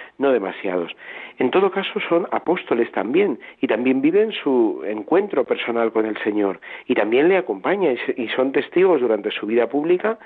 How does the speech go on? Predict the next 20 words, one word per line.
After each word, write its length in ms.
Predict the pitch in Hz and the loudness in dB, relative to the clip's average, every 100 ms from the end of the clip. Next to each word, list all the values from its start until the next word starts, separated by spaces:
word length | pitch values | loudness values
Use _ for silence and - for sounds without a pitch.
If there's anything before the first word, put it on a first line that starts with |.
| - - - | -18 -20 -6
de 120 | 98 | -4
sus 200 | - 110 | -2 0
milagros, 640 | 139 147 120 110 113 117 | 2 2 2 0 0 0
de 100 | 113 | 0
sus 180 | 113 135 | -6 -6
predicaciones. 920 | - 127 135 139 160 - 113 113 117 - - - - - - | 0 2 2 0 -2 0 0 2 -2 -4 -14 -16 -14 -14 -2
Se 80 | 123 | 0
van 220 | 110 131 | 2 2
poco 220 | 143 147 | 0 0
a 40 | 156 | 0
poco 240 | 156 160 | 0 0
llenando 560 | 180 123 113 196 208 131 | 0 0 0 -2 -2 0
de 80 | 117 | 2
la 120 | 113 | 0
presencia 520 | 110 - 123 117 120 | -2 -2 -4 -2 0
del 160 | 110 107 | 2 0
Señor, 360 | 110 104 107 101 - - - - | -6 -4 -4 -6 -10 -16 -12 -8
y 80 | |
se 160 | 107 113 | -2 2
van, 400 | 107 127 160 175 | 2 2 2 0